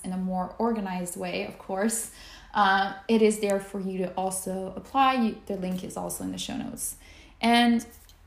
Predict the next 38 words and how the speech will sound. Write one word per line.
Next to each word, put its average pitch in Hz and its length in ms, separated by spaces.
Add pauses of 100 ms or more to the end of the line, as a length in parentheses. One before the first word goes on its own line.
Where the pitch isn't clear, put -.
(100)
with 240 180
all 294 240
that 240 200
being 202 200
said, 190 460
even 285 260
though 262 220
if 220 260
there 208 160
is 220 300
one 220 160
of 214 80
the 202 120
aspects, 190 600
it's - 180
not 214 140
so 233 180
clear 202 300
about 196 260
your, 202 100 (240)
about 185 380
it, 202 220 (500)
don't 262 320
be, 233 380 (1160)
I 208 160
don't 208 120
know, 185 380
don't 247 200
get 262 240
caught 208 180
up 214 180
on 190 180
it, 185 180
okay? 233 400
It's 196 180
okay. 220 600
And 196 160
sometimes 254 640